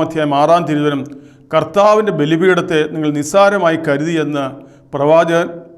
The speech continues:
പ്രവാചകൻ പുരോഹിതന്മാർക്ക് താക്കീത് നൽകുന്നുണ്ട്. കുടുംബ ബന്ധത്തിൻ്റെ പരിശുദ്ധിയും വിവാഹത്തിൻ്റെ അഭിവാജ്യതയെക്കുറിച്ചും ഉള്ള അദ്ദേഹത്തിൻ്റെ പ്രവചനങ്ങൾ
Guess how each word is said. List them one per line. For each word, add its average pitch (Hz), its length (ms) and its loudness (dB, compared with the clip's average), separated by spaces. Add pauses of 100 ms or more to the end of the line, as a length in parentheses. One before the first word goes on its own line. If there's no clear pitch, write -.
(120)
പ്രവാചകൻ 151 540 2 (380)
പുരോഹിതന്മാർക്ക് 151 760 0 (220)
താക്കീത് 151 420 -2
നൽകുന്നുണ്ട്. 120 460 -8 (500)
കുടുംബ 202 280 4 (120)
ബന്ധത്തിൻ്റെ 180 500 -2
പരിശുദ്ധിയും 185 560 -2 (680)
വിവാഹത്തിൻ്റെ 180 560 2 (180)
അഭിവാജ്യതയെക്കുറിച്ചും 175 1000 -2 (240)
ഉള്ള 156 120 0 (220)
അദ്ദേഹത്തിൻ്റെ 151 560 -2
പ്രവചനങ്ങൾ 165 480 -2